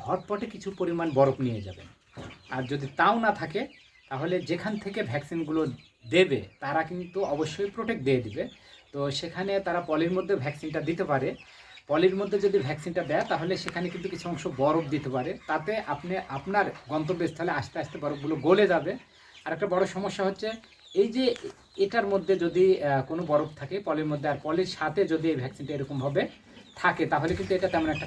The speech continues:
ঠান্ডা থাকবে না। এই সাইড দিয়ে যে বাতাসটা, যে, আহ, গরম বাতাসটা লাগবে, তাতে কার্যকারিতা নষ্ট হতে পারে। একটা কাজ করবেন, এই যে বাক্স দেখছেন, এরকম একটা বাক্সের মধ্যে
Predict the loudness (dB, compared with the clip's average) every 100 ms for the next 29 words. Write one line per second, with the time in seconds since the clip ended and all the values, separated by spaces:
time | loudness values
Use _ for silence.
0 | -4 0 2 2 0 -2 -2 -2 -2 2
1 | 2 2 2 0 0 -2 -6 -10 -10 0
2 | 2 4 2 2 2 0 2 2 4 2
3 | 0 0 0 2 2 0 -2 -2 -2 -2
4 | 0 -2 0 0 0 2 0 0 0 0
5 | 0 -4 -2 -4 -6 -8 -8 -4 2 4
6 | 4 2 -2 -2 -6 -8 -12 -12 -12 -12
7 | -2 4 6 6 4 2 -2 -2 -2 -4
8 | -4 0 0 0 -2 -2 2 2 0 -4
9 | -2 -2